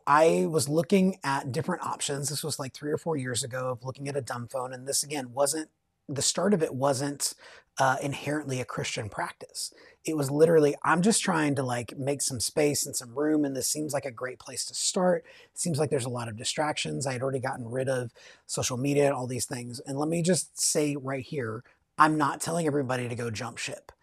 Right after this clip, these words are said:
This took me years to get to this point. It was a slow, incremental, and here's the, the key phrase for me now, which is, what is keeping me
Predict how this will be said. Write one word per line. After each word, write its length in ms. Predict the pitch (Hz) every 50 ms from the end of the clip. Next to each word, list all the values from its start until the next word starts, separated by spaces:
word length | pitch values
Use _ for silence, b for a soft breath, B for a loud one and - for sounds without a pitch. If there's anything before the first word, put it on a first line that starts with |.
| b b b b
This 200 | 127 135 151 -
took 240 | - - 202 - -
me 120 | 185 175 151
years 640 | 131 120 120 120 127 131 123 110 - - - - -
to 80 | - -
get 180 | 117 135 123 -
to 80 | 135
this 200 | 117 123 127 -
point. 300 | - - - 156 123 - - _ b b b b b b b -
It 160 | 160 151 147
was 180 | 139 135 113
a 140 | 147 135 117
slow, 760 | - - - - - - 143 143 139 143 139 143 143 147 151 - _ -
incremental, 840 | 147 160 170 - 208 180 151 139 131 123 - 143 135 131 135 139 - b b b b b b b b b -
and 100 | 135 113
here's 240 | 117 135 139 143 143
the, 160 | 147 151 143
the 140 | - 135 131
key 260 | - - - 151 135
phrase 420 | - - 143 131 127 127 123 -
for 160 | - - 139 120
me 260 | 127 143 156 143 127
now, 520 | 127 131 147 156 131 107 107 117 120 135 - b b b b b b -
which 220 | 139 135 - - -
is, 480 | 139 135 131 131 127 127 123 - - - _ _ _ _ _ _ _
what 340 | - 131 127 135 147 151 165
is 160 | 185 175 -
keeping 540 | - - - - 180 151 - 170 143 123 117
me 340 | 117 113 113 117 123 151